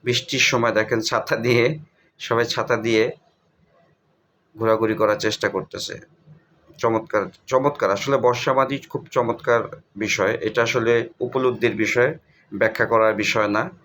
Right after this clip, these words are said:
যথাসম্ভব সবাই চেষ্টা করবেন, আহ, ভ্রমণ করার জন্য, কারণ ভ্রমণ সবসময় আপনাকে আত্মতৃপ্তি দিয়ে থাকে। যাই হোক,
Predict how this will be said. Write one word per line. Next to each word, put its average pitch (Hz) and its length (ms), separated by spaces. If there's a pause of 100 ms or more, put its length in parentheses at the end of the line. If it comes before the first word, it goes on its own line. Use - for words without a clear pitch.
(680)
যথাসম্ভব 127 800
সবাই 120 360
চেষ্টা 123 320
করবেন, 120 520
আহ, 104 400
ভ্রমণ 110 320
করার 110 300
জন্য, 110 280
কারণ 123 280
ভ্রমণ 110 380
সবসময় 113 560 (140)
আপনাকে - 300
আত্মতৃপ্তি 104 640
দিয়ে 101 160
থাকে। 92 220
যাই 139 200
হোক, 147 260